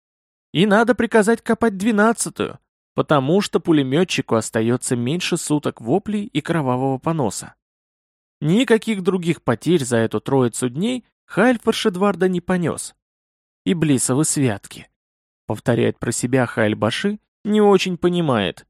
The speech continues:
имеет он в виду просто грядущую ночь или всю эту треклятую войну. Десятые сутки месяца Бахман, месяца доброй мысли. Почему-то Фаршедварду кажется, что этой ночью он будет спать не один.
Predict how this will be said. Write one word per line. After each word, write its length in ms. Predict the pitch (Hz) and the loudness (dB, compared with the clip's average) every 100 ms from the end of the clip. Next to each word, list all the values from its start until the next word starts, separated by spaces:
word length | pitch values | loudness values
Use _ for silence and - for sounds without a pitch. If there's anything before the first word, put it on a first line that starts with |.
| _ - | _ -4
имеет 420 | 143 139 127 117 | -2 0 0 2
он 160 | 123 120 | 0 -2
в 60 | |
виду 300 | 117 127 120 | -2 0 0
просто 380 | 110 123 117 135 | 0 0 0 -2
грядущую 560 | 127 135 139 135 - 165 | 0 0 2 0 -2 -2
ночь 320 | 233 277 - _ _ _ | 0 -2 -6 _ _ _
или 220 | 294 277 262 | -2 2 0
всю 280 | - 262 | 2 4
эту 160 | 262 247 | 4 2
треклятую 580 | 214 214 214 208 196 190 | 0 -2 2 2 4 2
войну. 400 | 180 190 123 - _ _ _ _ - | 2 0 0 -4 _ _ _ _ -6
Десятые 640 | 202 226 - 180 135 151 | 2 2 4 4 4 2
сутки 400 | 156 170 143 - | 2 2 2 0
месяца 500 | 143 143 123 110 - | -2 0 0 -2 -4
Бахман, 600 | 127 151 156 131 101 95 _ _ _ - | 2 4 2 0 -6 -6 _ _ _ -2
месяца 480 | 165 147 - 120 139 | 2 2 0 -2 2
доброй 380 | 135 127 147 | 4 4 4
мысли. 460 | 147 127 110 - 117 _ _ _ _ _ _ - | 2 0 -4 -8 -14 _ _ _ _ _ _ -2
Почему-то 580 | 143 - 123 127 220 - | -2 0 -4 -2 -2 -4
Фаршедварду 680 | - 117 - 117 151 143 151 | -6 -8 -6 -4 -4 -4 -4
кажется, 540 | - 208 175 170 175 | -2 0 -2 -4 -6
что 240 | - - | -4 -2
этой 320 | 131 220 - 208 | 0 0 0 0
ночью 460 | 202 202 - 196 | 0 -2 0 -2
он 280 | - 156 180 | 0 -2 0
будет 300 | 185 190 190 | -2 0 0
спать 380 | - - 170 - | -2 -2 -4 -2
не 100 | 175 | 0
один. 460 | 185 170 104 80 | 0 0 -6 -10